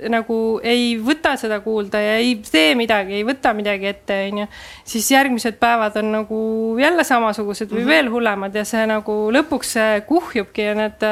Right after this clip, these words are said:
Speaker 1: need tõsisemad diagnoosid nagu saavadki ju sellest alguse, et me ei tegele selle probleemiga, nagu me ei hakka tegelema sellega teismeeas, äh,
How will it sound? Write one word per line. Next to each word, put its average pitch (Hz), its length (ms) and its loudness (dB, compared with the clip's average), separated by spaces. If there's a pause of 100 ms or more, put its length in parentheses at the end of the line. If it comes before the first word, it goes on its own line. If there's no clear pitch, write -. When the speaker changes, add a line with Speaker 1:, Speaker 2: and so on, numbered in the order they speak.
(340)
Speaker 1:
need 214 220 -2
tõsisemad 220 560 0
diagnoosid 233 560 0
nagu 202 220 -4
saavadki 254 460 2
ju 202 60 -6
sellest 240 360 0
alguse, 208 300 0
et - 120 -10
me 202 80 -2
ei 202 120 -6
tegele 202 460 2
selle 196 240 -6
probleemiga, 208 680 0
nagu 196 180 -6
me 208 100 -2
ei 214 80 0
hakka 254 220 0
tegelema 208 540 0
sellega 196 540 -2
teismeeas, 240 800 2
äh, 233 120 2